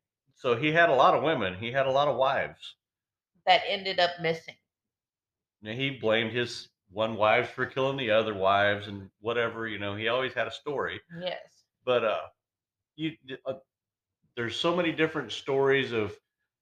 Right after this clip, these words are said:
Speaker 1: secret passageways and you're, you're two floors in the basement. There was two stories in the
Speaker 2: Yeah,
Speaker 1: basement.
Speaker 2: and that's why the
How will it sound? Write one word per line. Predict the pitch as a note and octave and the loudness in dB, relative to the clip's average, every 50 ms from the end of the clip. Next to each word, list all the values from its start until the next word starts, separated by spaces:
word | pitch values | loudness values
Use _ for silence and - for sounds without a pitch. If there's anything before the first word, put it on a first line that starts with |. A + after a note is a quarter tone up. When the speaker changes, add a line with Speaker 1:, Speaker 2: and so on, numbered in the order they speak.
| _ - | _ -8
Speaker 1:
secret | - D3+ C#3+ - - C3+ A#2 - - | -6 -6 -4 -4 -4 -6 -6 -4 -2
passageways | - B2+ A2+ G#2+ G#2+ - - G2 F2+ - - G2 G#2 G2 F#2 F2+ F2 F2 F2 E2 D#2+ F2+ | 0 2 2 2 0 -4 -10 -14 -16 -14 -10 -6 -6 -4 -4 -4 -6 -8 -10 -12 -14 -14
and | F2+ F2 E2+ D#2 _ _ _ _ _ _ _ _ _ _ _ _ _ _ _ _ _ _ | -14 -14 -16 -18 _ _ _ _ _ _ _ _ _ _ _ _ _ _ _ _ _ _
you're, | A2 A2+ A2 G#2 G2+ G2+ - _ _ _ _ _ _ _ _ _ _ _ _ _ _ _ | -4 -4 -4 -4 -6 -10 -16 _ _ _ _ _ _ _ _ _ _ _ _ _ _ _
you're | G#2+ G#2+ G#2+ G2+ G2 F#2 - _ _ - | -12 -8 -8 -8 -8 -10 -12 _ _ -8
two | - - A3+ A3+ G3 | -2 0 0 0 0
floors | - - E3+ E3+ E3+ D#3+ C#3 A#2 | 0 0 4 6 6 6 6 4
in | A2+ A2 | 2 -2
the | G2+ | -4
basement. | F#2 - A2+ A2 - - - - D#2 - _ | -2 0 0 0 0 -2 -6 -14 -18 -16 _
There | - G#2 | -6 -6
was | F#2+ F#2+ | -6 -6
two | - - - G#3 | -6 -6 -4 -4
stories | D#3+ - - B2 G2+ F#2 F2 F2 F2 - | -4 -4 -4 -4 -2 -2 -4 -6 -8 -10
in | F#2+ | -10
the | - | -10
Speaker 2:
Yeah, | G3+ F#3+ | -6 -4
Speaker 1:
basement. | F#3 F#3 D#3+ B2+ A#2 C3 | -2 -2 -2 -2 -2 -2
Speaker 2:
and | G3 A3 G#3+ A#3 | -2 0 2 4
that's | B3 B3+ - - | 4 4 4 2
why | - C#4+ C#4 C4+ | 2 2 4 4
the | C4 - F#3 F3 | 4 2 -2 -4